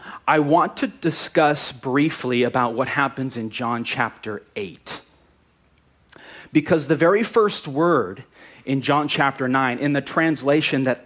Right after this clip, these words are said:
I'll be reading from, is afterward. And it begs the following question, after what? So I want to address the following questions before we get started.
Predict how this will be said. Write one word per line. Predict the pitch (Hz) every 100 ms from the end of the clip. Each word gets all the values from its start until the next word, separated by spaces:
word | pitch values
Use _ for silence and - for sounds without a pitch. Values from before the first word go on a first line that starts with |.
| -
I'll | 156 190
be | 160 160
reading | 127 139 165 139 104
from, | - 151 - - _ -
is | 151 151 175
afterward. | 180 - 135 95 82 - - _ _ _ _ _ _ _ _ - - - 170
And | 185
it | 165
begs | 196 196 139
the | 190
following | - 190 196 196
question, | 196 220 - 147 120
after | - - - 160
what? | 143 131 170 160 - _ - - _ _ _ _ _ - - -
So | - 196 -
I | 175 214
want | 240 262 262
to | 254 226
address | 139 113 117 117 185 - - - - _ _ _ _ _ _ _ _ -
the | 135
following | 156 156 147 131
questions | 123 139 123 - 117
before | - 120 123 113
we | 107
get | 101 104
started. | - 98 87 -